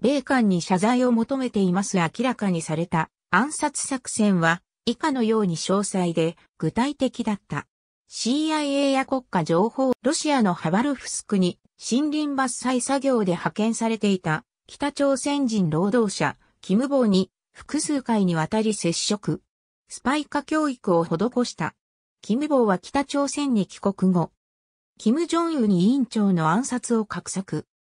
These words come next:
放射性物質や毒物を含む極小の化学物質の使用を計画し、さらには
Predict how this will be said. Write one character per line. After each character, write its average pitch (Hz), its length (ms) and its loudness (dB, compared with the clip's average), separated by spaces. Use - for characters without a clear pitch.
放 254 220 0
射 302 160 -6
性 302 280 -2
物 262 120 -2
質 - 300 -6
や 160 180 -2
毒 170 280 0
物 311 240 -2
を 202 80 2
含 - 320 -6
む 240 80 0
極 - 240 -4
小 240 280 0
の 226 120 2
化 185 160 -4
学 269 240 -2
物 254 160 -4
質 - 320 -2
の 185 100 2
使 160 240 -2
用 214 300 2
を 208 60 -2
計 175 220 -4
画 - 220 -8
し、 - 300 -6
さ 311 180 -6
ら 320 100 0
に 233 160 4
は 170 220 0